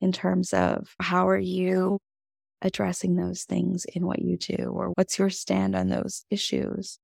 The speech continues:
and how do you recognize that? For example, like, it might be around regional pay. Like, if you outsource work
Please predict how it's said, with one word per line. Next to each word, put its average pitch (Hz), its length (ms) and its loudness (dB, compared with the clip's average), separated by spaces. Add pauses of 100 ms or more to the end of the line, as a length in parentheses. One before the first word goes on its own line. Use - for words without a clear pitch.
and 190 160 0
how 190 200 0
do 196 100 -2
you 190 260 0
recognize - 880 -4 (680)
that? - 220 -2
For - 160 -2
example, - 480 2
like, - 280 0
it - 80 -2
might 190 240 0
be 190 380 -2 (480)
around 185 440 4
regional 202 460 0
pay. 196 640 0
Like, 190 240 -2 (720)
if - 240 2
you 190 440 4 (100)
outsource 196 640 2
work 196 440 -4